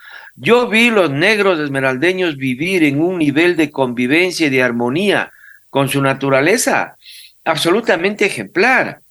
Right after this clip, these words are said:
muy colorida, muy bella. Imagínate, Ricky, que en las llanuras de esas selvas, porque de ahí sí cogías tres, cuatro horas adentro, ¿no?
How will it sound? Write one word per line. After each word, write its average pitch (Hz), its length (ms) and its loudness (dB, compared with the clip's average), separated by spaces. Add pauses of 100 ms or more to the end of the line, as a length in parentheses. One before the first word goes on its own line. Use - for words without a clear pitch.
(400)
muy 262 420 2
colorida, 139 800 2
muy 202 240 0
bella. 175 540 0 (400)
Imagínate, 240 800 2
Ricky, 202 600 -6
que 180 140 0
en 180 100 0
las 240 200 2
llanuras 202 560 2
de 156 140 2
esas 165 280 0
selvas, 139 440 0
porque 135 300 -6
de 139 100 2
ahí 175 80 2
sí 185 140 -4
cogías 139 480 0 (380)
tres, 151 320 2
cuatro 143 340 2
horas 160 300 4
adentro, 120 600 -2
¿no? 147 320 -4